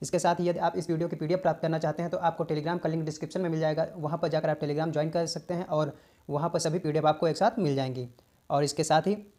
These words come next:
यदि ये सेकंड वीडियो है कंप्यूटर का, यदि आप कंप्यूटर का फर्स्ट वीडियो नहीं देखे हैं तो आपको उसका भी लिंक डिस्क्रिप्शन में मिल जाएगा, वहाँ पर जाकर आप उस वीडियो को देख सकते हैं। तो चलिए शुरू करते हैं।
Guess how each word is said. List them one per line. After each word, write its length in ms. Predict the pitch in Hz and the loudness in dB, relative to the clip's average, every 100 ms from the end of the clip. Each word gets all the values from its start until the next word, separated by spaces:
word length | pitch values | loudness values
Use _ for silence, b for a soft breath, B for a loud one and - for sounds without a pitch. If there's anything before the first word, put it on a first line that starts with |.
| _ - | _ -6
यदि 340 | 151 156 - - _ 170 | -2 -2 -4 -12 _ -2
ये 380 | 175 208 214 - _ _ _ _ _ _ _ _ - | 2 0 -2 -14 _ _ _ _ _ _ _ _ -10
सेकंड 320 | - 175 190 | -6 -2 -2
वीडियो 220 | 160 160 | -2 -2
है 80 | 160 | -2
कंप्यूटर 280 | 170 151 165 | -2 -2 -2
का, 100 | 175 | -2
यदि 160 | 170 175 | -2 0
आप 180 | 160 160 | -2 -2
कंप्यूटर 300 | 156 160 165 | -4 -2 -2
का 120 | 170 | -4
फर्स्ट 240 | 170 165 | -4 -6
वीडियो 180 | 156 165 | -4 -4
नहीं 180 | 156 175 | -4 -2
देखे 180 | 160 160 | -4 -4
हैं 80 | 160 | -2
तो 80 | |
आपको 260 | 151 151 170 | -2 -2 -4
उसका 260 | 175 156 185 | -6 -4 -2
भी 120 | 170 | -2
लिंक 240 | 160 175 151 | -2 -4 -6
डिस्क्रिप्शन 380 | 147 - 151 190 | -10 -8 -6 -4
में 80 | 160 | -2
मिल 100 | 156 | -2
जाएगा, 220 | 151 156 | -2 -2
वहाँ 140 | 147 | -4
पर 100 | 156 | -4
जाकर 260 | 156 147 156 | -4 -2 -2
आप 220 | 196 - - | -2 -6 -16
उस 120 | 156 | -10
वीडियो 200 | 147 156 | -6 -4
को 100 | 160 | -4
देख 180 | 170 147 | -4 -4
सकते 240 | 143 - | -6 -12
हैं। 180 | 127 123 - _ _ _ _ _ _ | -12 -12 -18 _ _ _ _ _ _
तो 60 | 147 | -10
चलिए 240 | 151 170 | -4 -2
शुरू 180 | 208 147 | -2 -4
करते 240 | 139 127 123 | -4 -6 -10
हैं। 200 | 123 | -12